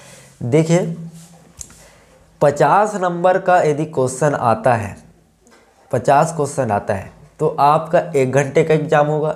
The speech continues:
यदि सौ नंबर का क्वेश्चन आता है, यानी सौ क्वेश्चन आता है तो आपका दो घंटे का एग्जाम होगा। और इसमें नेगेटिव मार्किंग एक बटा चार है। कहने का मतलब यदि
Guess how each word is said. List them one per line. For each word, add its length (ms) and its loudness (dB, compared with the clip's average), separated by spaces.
यदि 320 -4
सौ 360 2
नंबर 380 0
का 120 -4
क्वेश्चन 420 -4
आता 360 -4
है, 160 -6
यानी 180 -4
सौ 240 2
क्वेश्चन 360 -2
आता 200 -2
है 60 -2
तो 100 0
आपका 340 -2
दो 180 2
घंटे 320 -4
का 100 -10
एग्जाम 280 -10
होगा। 260 -18
और 480 2
इसमें 380 -4
नेगेटिव 560 0
मार्किंग 520 -2
एक 260 0
बटा 240 0
चार 340 -4
है। 220 -18
कहने 200 -4
का 60 -2
मतलब 420 -2
यदि 340 -2